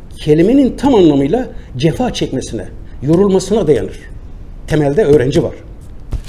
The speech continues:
Yani öğrencinin çalışkanlık derecesi, sebatkarlığı,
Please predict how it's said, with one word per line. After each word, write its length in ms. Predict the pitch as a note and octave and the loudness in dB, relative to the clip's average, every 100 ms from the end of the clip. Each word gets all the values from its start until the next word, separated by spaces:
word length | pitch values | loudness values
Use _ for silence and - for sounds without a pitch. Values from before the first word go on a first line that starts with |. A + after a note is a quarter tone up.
| - - - - | -12 -14 -12 0
Yani 320 | G#3 B3+ F#3+ | 2 4 4
öğrencinin 580 | - A3+ A#3+ A3+ B3 B3+ | 4 4 4 2 0 0
çalışkanlık 640 | - F3+ F3 F3 A3 C4 | 0 0 0 0 0 2
derecesi, 460 | F#3+ C3+ A#2+ - C3+ - - - - - - - - | 2 2 -2 -4 -8 -8 -12 -14 -14 -16 -16 -16 -14
sebatkarlığı, 840 | - - D#3+ E3 - D3 A#2+ A2+ F3+ | -10 -2 0 0 0 0 2 -2 -2